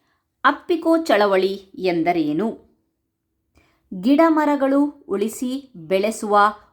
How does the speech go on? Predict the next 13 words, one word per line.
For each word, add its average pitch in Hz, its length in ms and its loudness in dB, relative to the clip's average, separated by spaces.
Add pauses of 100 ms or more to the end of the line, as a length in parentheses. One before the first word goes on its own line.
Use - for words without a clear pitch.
(140)
ಉದ್ದೇಶದಿಂದ 220 880 -4 (800)
ಅದರ 254 280 0 (400)
ನಾಶವನ್ನು 202 960 -4 (280)
ತಡೆಯಲು 185 760 0 (320)
ಜನರು 320 760 0 (100)
ಗಿಡ 240 260 -2
ಮರಗಳನ್ನು 185 720 0 (540)
ಅಪ್ಪಿಕೊಂಡು 240 720 0 (460)
ತಮ್ಮ 185 280 0 (480)
ಜೀವನವನ್ನೇ 220 1160 -2 (300)
ಮುಡುಪಾಗಿಟ್ಟು 185 960 -2 (640)
ನಡೆಸಿದ 214 540 -2 (520)
ಚಳುವಳಿಯನ್ನು 175 1120 0